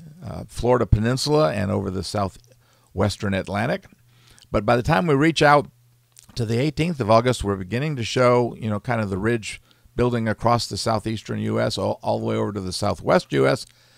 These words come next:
But by the time we get to the end of the period, around three hundred seventy-two hours, yep, there comes our trough, our broad trough over the eastern part of the country.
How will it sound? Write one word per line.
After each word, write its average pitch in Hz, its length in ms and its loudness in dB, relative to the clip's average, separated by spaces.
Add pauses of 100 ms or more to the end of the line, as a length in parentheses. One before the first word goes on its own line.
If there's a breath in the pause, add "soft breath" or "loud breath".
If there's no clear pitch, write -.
(340 soft breath)
But 160 300 6 (140)
by 101 160 -4
the 104 100 -4
time 170 280 0
we 165 100 0
get 147 280 -2
to - 120 -4
the 101 280 -4
end 156 200 -6
of 165 60 -6
the 131 100 -4
period, 139 460 2
around 104 200 -4
three 127 180 -6
hundred 120 180 -6
seventy-two 123 500 -4
hours, 165 420 0 (460 soft breath)
yep, 147 340 0
there 104 220 -2
comes 151 380 -2
our 139 300 2
trough, 147 500 2
our 98 160 4
broad 131 340 2
trough 131 320 2
over 120 160 -4
the 101 100 -4
eastern 127 280 -6
part 107 180 -2
of 113 60 -6
the 110 80 -8
country. 87 420 -4